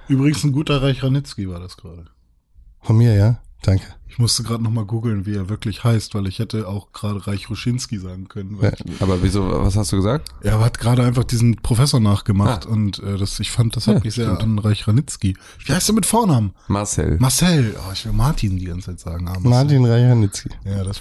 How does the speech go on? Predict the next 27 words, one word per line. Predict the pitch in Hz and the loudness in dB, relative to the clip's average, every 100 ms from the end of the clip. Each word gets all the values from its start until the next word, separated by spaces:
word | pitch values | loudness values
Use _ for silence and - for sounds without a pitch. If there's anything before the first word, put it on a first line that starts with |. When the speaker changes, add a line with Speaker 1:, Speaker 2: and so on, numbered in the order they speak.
| - | 0
Speaker 1:
passt. | 135 110 - | 2 2 4
Speaker 2:
Nein, | 110 | 4
Martin | 127 143 156 | 4 4 4
Speaker 3:
Ma-, | |
ma-, | 135 | 2
Speaker 2:
Reich | 139 139 | 2 0
Ruschinski. | 127 139 127 135 | 2 2 2 2
Speaker 3:
<laughs> | - | 4
Richtig, | 160 147 143 107 | 4 2 2 4
Martin | 120 127 - | 4 4 4
Reich | 123 123 120 | 4 4 2
Ruschinski. | 113 120 101 104 | 2 0 2 2
Das | 90 98 | 2 0
ist | 101 | 0
Speaker 1:
So | 127 | 2
sollte | 120 131 123 | 4 4 2
die | 123 | 0
Folge | 131 120 110 | 4 4 6
Speaker 3:
mein | |
Speaker 1:
heißen. | 107 | 4
Speaker 3:
verlorener | 110 110 107 | 6 4 4
Bruder. | - 98 90 82 80 - | 2 4 4 2 0 0
Speaker 1:
Ähm, | 113 110 98 113 | 2 2 -2 -2
nee, | 113 120 107 - - | 0 2 0 -6 -4
aber | 139 143 | 2 2
spielt | - 180 | 2 0
ihr, | 185 | 2